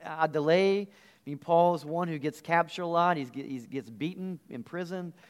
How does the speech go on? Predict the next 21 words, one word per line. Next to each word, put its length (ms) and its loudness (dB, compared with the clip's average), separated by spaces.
so 100 -10
there's 100 -6
a 60 -6
good 140 -4
chance 340 -2
he 100 -14
could 280 -8
delay. 400 2
He's 120 -10
saying, 120 -6
"If 100 -10
I 80 0
get 200 -6
delayed, 540 -4
you 380 0
need 300 2
to 160 2
have 420 6
some 300 -4
kind 280 2
of 380 0